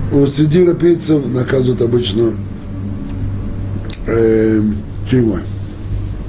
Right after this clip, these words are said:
Сажают человека в тюрьму. Помогает ли это исправиться вору? Вряд ли. В большинстве случаев, если он зашел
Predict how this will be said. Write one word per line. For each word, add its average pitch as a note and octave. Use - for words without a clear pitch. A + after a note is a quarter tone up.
Сажают B2+
человека A2+
в G2+
тюрьму. G#2
Помогает D#3+
ли C3+
это B2
исправиться A#2+
вору? G#2
Вряд -
ли. -
В G#2+
большинстве B2+
случаев, A#2+
если G#2+
он A2+
зашел G#2+